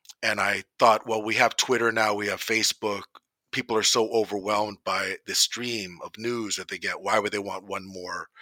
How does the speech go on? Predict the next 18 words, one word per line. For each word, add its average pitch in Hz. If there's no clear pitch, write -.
thing 98
that 104
has 101
news?" 104
And 95
he 107
said, 104
"Well, 113
no, 104
that's 107
the 107
reason 104
they 98
need 117
it, 87
because 113
they're 101
overwhelmed. 92